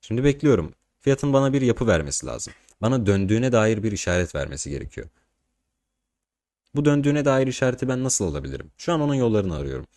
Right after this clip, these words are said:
İlk işaretim ne olur? Şuradaki direnç bölgesinin kırılması benim ilk işaretim olur mu? Olur. Eğer burada bir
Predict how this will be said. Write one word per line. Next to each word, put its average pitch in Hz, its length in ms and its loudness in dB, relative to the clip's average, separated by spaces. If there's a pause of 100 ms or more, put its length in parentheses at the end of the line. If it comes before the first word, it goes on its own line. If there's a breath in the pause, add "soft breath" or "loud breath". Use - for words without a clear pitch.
(340 loud breath)
İlk 175 200 -6
işaretim 110 440 0
ne 139 60 0
olur? 107 360 -4 (380)
Şuradaki 131 380 -4
direnç 113 280 0
bölgesinin 85 560 -2 (1500)
kırılması 123 600 4
benim 110 180 2
ilk 107 140 -2
işaretim 107 400 0
olur 92 180 -2
mu? 107 180 -6
Olur. 73 260 -4 (220 loud breath)
Eğer 120 260 4
burada 151 220 2
bir 147 180 2